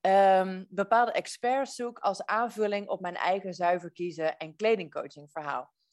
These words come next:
Maar Pam, die voelt zich nergens expert in. Ze is meer een enthousiaste, volhardende leerling van het leven. Hoe meer ze leert en leeft, hoe meer ze weet dat er nog veel meer dingen zijn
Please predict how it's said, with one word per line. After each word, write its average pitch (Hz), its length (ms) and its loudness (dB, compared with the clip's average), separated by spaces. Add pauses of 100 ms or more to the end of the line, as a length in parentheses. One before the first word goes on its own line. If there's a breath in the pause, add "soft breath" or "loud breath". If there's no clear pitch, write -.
(120)
Maar 247 540 0 (360)
Pam, 262 460 -2 (160)
die 320 160 -8
voelt 185 220 -10
zich - 160 -4 (160)
nergens 320 600 -2
expert 147 560 -2
in. 135 240 -18 (200 soft breath)
Ze - 160 -8
is 226 120 -4
meer 214 560 -2
een 202 140 -10
enthousiaste, 240 800 -6
volhardende 202 640 0
leerling 190 560 -4
van 175 280 0 (180)
het 190 220 -6
leven. 185 580 0 (260)
Hoe 160 140 -8
meer 226 220 -2
ze 269 140 -2
leert 202 400 2
en 180 160 -10
leeft, 165 360 -2
hoe 151 120 -14
meer 185 240 0
ze 226 120 -6
weet 180 380 -2
dat 175 160 -10
er 165 60 -10
nog 160 200 -10
veel 180 240 -4
meer 170 260 -6
dingen 269 260 0
zijn 165 380 -8